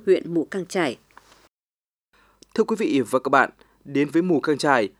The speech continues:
Speaker 2: một huyện vùng cao của tỉnh Yên Bái, ngoài việc được chiêm ngưỡng vẻ đẹp của những thửa ruộng bậc thang kỳ vĩ, những nét văn hóa đặc sắc, du khách còn được thưởng thức rất nhiều món ăn độc đáo,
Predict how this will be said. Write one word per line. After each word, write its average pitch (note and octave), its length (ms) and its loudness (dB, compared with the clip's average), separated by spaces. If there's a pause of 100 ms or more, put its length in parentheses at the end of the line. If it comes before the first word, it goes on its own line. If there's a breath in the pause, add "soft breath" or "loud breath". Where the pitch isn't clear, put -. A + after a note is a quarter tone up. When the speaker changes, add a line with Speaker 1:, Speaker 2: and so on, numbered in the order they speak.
(120)
Speaker 2:
một C#3+ 160 -4
huyện D#3 120 0
vùng C3 180 -2
cao C#3+ 280 -4
của C3 180 -2
tỉnh B2+ 160 -6
Yên C3+ 120 -6
Bái, A#2+ 320 2 (240)
ngoài C#3+ 120 0
việc C3 180 -2
được B2+ 140 -4
chiêm D3+ 220 -2
ngưỡng C#3 220 -2
vẻ C3 100 2
đẹp A#2+ 260 0
của C#3 120 -8
những C#3+ 120 -8
thửa C#3 140 -2
ruộng A#2 260 -4
bậc A#2 200 -2
thang C3+ 240 -6
kỳ A#2+ 180 -6
vĩ, D#3 260 0 (360 soft breath)
những F3 120 -2
nét G#3 120 -2
văn F3 100 -6
hóa C#3 220 -6
đặc D3 240 -4
sắc, A3 220 -6 (320 soft breath)
du C#3+ 160 -6
khách G#3 180 -10
còn D3+ 140 -4
được B2+ 220 -6
thưởng A2 220 -4
thức E3 200 -12
rất F#3+ 160 -6
nhiều D3+ 180 -2
món A2+ 180 -4
ăn C#3 100 -8
độc B2 140 -2
đáo, A#2 320 2